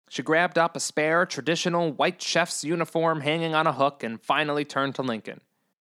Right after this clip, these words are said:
"Take your jacket off and put this on," Taylor commanded while holding out the uniform in her hands.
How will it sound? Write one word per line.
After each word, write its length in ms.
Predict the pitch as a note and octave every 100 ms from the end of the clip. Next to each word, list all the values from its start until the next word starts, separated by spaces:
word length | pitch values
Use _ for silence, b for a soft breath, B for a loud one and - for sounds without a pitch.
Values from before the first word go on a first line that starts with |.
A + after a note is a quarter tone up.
| _ -
"Take 180 | F#3 F#3
your 80 | G3
jacket 300 | F3+ D#3+ C3
off 200 | D3+ -
and 140 | A#2+
put 140 | D#3+
this 180 | E3 -
on," 300 | C#3 G#2 - - -
Taylor 280 | D3 C#3 C3
commanded 460 | C#3+ C3+ C#3 C#3
while 200 | C#3 B2
holding 360 | A#2 D3+ D3+ C#3+
out 160 | D3
the 80 | D3
uniform 500 | C3 D3 B2 C3 A#2+
in 100 | B2
her 180 | A#2+ C3
hands. 600 | C3 A2+ - - - -